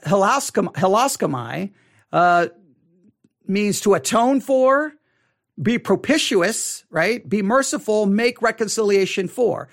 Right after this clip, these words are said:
To render oneself, to appease, to become propitious, to be, be, be placated or appeased, to be propitious, be gracious, be merciful, to expiate,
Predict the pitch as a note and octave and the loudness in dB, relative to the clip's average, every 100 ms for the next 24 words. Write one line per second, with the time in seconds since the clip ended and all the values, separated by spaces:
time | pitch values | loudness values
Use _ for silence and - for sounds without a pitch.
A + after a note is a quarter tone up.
0 | _ - A3 F#3+ C#4 D#4+ D#4+ B3+ B3+ A#3 | _ 0 0 2 2 2 0 2 0 0
1 | - A3+ C4 C4 A3 F#3 - A#3+ B3 C#4 | 0 0 0 -2 -4 -4 -6 -10 -6 -6
2 | D4+ - - _ _ _ _ _ _ _ | -6 -10 -14 _ _ _ _ _ _ _
3 | A#3+ A#3+ - A#3 G#3+ F3 - _ - G3 | -4 -2 0 0 0 -2 -6 _ -2 -2
4 | - D4+ - G3 E3+ A3+ - - _ - | 0 -4 -2 -2 -2 -6 -10 -14 _ -20
5 | - A3 G#3 E3 - C#3 A3 G#3+ - _ | -6 -6 -6 -10 -10 -8 -8 -10 -14 _
6 | - - A3 C4 E4 - E3 D#3+ F#3 F#3+ | -20 -4 -2 -2 -2 -4 -4 -2 -4 -2
7 | G3+ F3+ F3 - A3 A#2+ F3+ G#3+ - _ | 0 0 -2 -4 -4 -4 -8 -10 -20 _
8 | _ - G3 A3 G3 - B3 - E3+ F3 | _ -8 -4 -4 -4 -2 -2 0 -2 -2
9 | F#3+ - E3+ D3+ D3+ F#3+ B3 - - B3 | -6 -4 -4 -4 -4 -4 -4 -6 -4 -4
10 | B3+ - F3 D#3+ D#3+ B3 B3 E3+ - C#3+ | -4 -6 -2 -2 0 -2 -2 -8 -4 -6
11 | D#3+ _ _ _ G#3 - C#4 - - F#3+ | -6 _ _ _ -8 -4 -4 -4 -2 0
12 | E3+ F3+ - | 2 0 -4